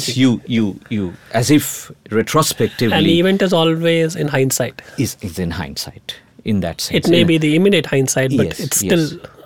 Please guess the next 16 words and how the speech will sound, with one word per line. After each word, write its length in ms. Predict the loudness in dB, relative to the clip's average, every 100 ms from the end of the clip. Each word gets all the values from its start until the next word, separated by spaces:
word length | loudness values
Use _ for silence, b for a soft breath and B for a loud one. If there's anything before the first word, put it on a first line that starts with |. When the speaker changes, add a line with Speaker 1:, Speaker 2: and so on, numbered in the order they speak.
| -4
Speaker 1:
a 40 |
little 220 | 2 4 4
bit 160 | 2
in 80 | 2
the 100 | 0
past. 380 | -2 -8 -10 -12
Speaker 2:
Yes. 300 | -12 -16 -18 -2
And, 240 | 2 2 0
and, 260 | 0 0 -2 -2
and 160 | 2 2
it's 200 | 0 -4
also 640 | 0 0 0 -2 -4 -4 -4
a 100 | -8
kind 480 | -4 -2 0 0 -2
of 200 | -4 -6 -4
imputing. 960 | 2 2 0 -2 0 0 -2 -6 -6